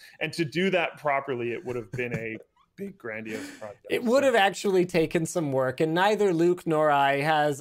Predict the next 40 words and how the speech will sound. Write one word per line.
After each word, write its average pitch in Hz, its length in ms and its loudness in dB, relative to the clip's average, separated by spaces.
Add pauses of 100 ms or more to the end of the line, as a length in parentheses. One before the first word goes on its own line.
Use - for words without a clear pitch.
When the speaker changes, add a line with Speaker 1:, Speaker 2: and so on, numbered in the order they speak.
Speaker 2:
a 165 100 0
ton 165 280 -2
of, 147 320 0 (220)
how 175 160 2
do 165 100 0
we 151 140 2
say, 135 380 0 (100)
uh, 147 160 -2
metal 156 260 0
fabrication 151 880 0
know-how. 151 480 2
Speaker 1:
<laughs> - 60 -4 (520)
You 220 140 -2
don't, 254 280 4
you 269 140 0
don't 294 340 2
like 269 300 0
my 254 420 -2 (160)
cu-, - 580 -6 (160)
you - 60 -6
don't 208 160 0
like 202 160 -2
my 220 160 -4
cuts - 400 -6
in 208 100 -10
the 196 120 -6
side 156 340 -6
panel? 302 320 -8
What 381 500 -6
are - 0 -
you 311 140 0
talking 339 520 -4
about? 147 300 -4 (400)
<laughs> 453 300 -4
Speaker 2:
You 175 80 0
know 175 140 2
what, 180 180 2
Luke? 180 220 0
They're 185 120 2
beautiful. 139 480 -2